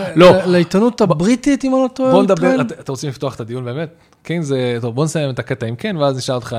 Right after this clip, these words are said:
Speaker 1: עוד, אה, שחקן נבחרת אנגליה שהתראיין השבוע. <coughs> אתה לא צריך להקיא מרוב זה, אבל,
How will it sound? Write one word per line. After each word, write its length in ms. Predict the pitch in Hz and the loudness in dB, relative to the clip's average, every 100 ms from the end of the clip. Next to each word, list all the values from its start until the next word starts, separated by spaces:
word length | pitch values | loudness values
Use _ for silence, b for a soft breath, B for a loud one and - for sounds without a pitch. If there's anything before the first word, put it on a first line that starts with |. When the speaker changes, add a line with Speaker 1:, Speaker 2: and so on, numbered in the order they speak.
| 110 | -6
Speaker 1:
עוד, 180 | 113 127 | -6 -4
אה, 280 | 123 117 110 | -4 -4 -6
שחקן 360 | - 131 - 156 | -8 -6 -2 0
נבחרת 440 | 156 - 151 143 156 | 0 0 0 0 0
אנגליה 440 | 151 160 147 131 | 0 0 0 0
שהתראיין 600 | 110 127 135 123 131 135 | -2 -4 -2 0 -2 -2
השבוע. 500 | 127 - 110 113 113 | -4 -4 -4 -4 -2
<coughs> 1400 | - - - - _ - _ - - - - _ _ _ - | -4 -4 -14 -16 _ -20 _ -12 -12 -20 -20 _ _ _ -16
אתה 100 | 113 | -16
לא 40 | |
צריך 240 | - 113 | -14 -14
להקיא 360 | 113 104 180 151 | -12 -10 -8 -8
מרוב 280 | 110 104 98 | -8 -12 -12
זה, 220 | 101 156 | -10 -10
אבל, 280 | 151 110 | -8 -10